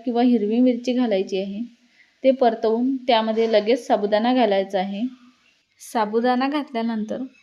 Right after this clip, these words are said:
आपल्याला तो छान परतवून घ्यायचा आहे. तो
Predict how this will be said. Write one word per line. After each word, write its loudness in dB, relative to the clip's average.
आपल्याला -2
तो 0
छान -2
परतवून 2
घ्यायचा 0
आहे. -2
तो 2